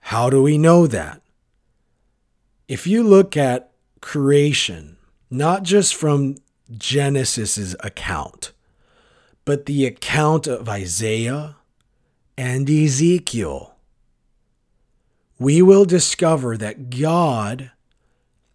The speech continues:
at some point created angelic beings.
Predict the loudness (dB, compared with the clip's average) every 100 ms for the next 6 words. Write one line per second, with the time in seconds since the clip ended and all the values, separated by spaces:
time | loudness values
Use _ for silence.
0 | _ -14 -10 -4 -2 0 0 0 -2 -4
1 | -4 0 0 0 -8 -14 -18 -14 -8 -6
2 | -2 2 2 0 -2 -6 -12 -18 _ _
3 | _ _ _ -6 -2 0 -2 -2 -2 -2
4 | -4 -6 -6 -2 0 0 -2 -6 -14 -16
5 | -14 -14